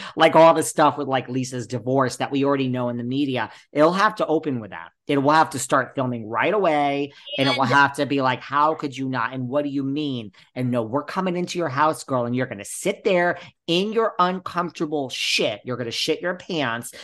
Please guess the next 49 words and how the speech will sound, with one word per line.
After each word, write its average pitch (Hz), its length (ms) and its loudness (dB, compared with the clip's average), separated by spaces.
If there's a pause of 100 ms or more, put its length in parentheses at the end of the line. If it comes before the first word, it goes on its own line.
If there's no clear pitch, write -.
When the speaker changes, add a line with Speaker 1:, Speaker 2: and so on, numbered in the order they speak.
(140)
Speaker 1:
and 143 100 2
you're 143 80 2
gonna 139 160 0
sit 175 260 -4
there 151 140 -2
in 139 140 -2
your 131 100 0
uncomfortable 147 600 -6
shit. - 380 2 (160)
And 127 160 2
you 143 200 6
and 170 180 0
Juan, 127 580 2
oh, 185 140 0
he 214 140 -4
doesn't 214 260 -2
want 208 240 4
to 240 80 0
too 240 200 -4
fucking 185 360 -4
bad, 175 320 2
bitch, 135 180 -8
'cause 139 160 -10
we're 139 120 -10
gonna 135 160 -4
take 147 240 -4
your 156 80 -10
contract 143 500 -2
away. 104 260 -4 (220)
You 156 180 6
and 208 140 4
Juan 170 200 8
have 139 140 2
to 131 80 -6
sit 180 360 -4
there 135 160 4
and 127 180 -4
talk 165 300 4
about 117 300 -2
this. 117 260 -6 (320)
We're 143 220 6
gonna 233 180 4
do 202 180 2
this 190 180 2
in 180 120 4
your 160 160 2
house 180 560 2
next 170 400 0
week 151 360 -4